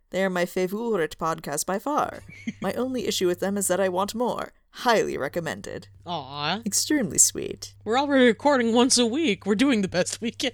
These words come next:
Speaker 1: Twice a week if you include the bonus episodes we do over on our Patreon,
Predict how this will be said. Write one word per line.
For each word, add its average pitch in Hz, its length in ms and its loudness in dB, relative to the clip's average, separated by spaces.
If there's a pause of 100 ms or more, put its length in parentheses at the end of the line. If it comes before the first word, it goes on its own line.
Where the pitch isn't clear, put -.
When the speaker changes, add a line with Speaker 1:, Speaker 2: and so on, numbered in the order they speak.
(680)
Speaker 1:
Twice 202 380 8
a 240 80 6
week 175 240 2
if 196 120 2
you 190 160 2
include 175 640 2 (160)
the 175 460 -2
bonus 220 540 6
episodes 170 480 4
we 185 60 2
do 196 260 2
over 233 240 8
on 233 100 2
our 247 100 6
Patreon, 180 600 2